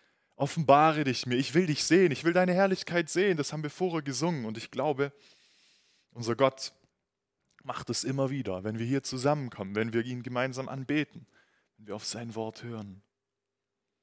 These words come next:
Und wenn wir nach ihm suchen, mehr als nach Schätzen,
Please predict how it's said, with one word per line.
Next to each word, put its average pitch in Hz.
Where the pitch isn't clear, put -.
Und 104
wenn 104
wir 107
nach 107
ihm 127
suchen, 120
mehr 151
als 95
nach 101
Schätzen, -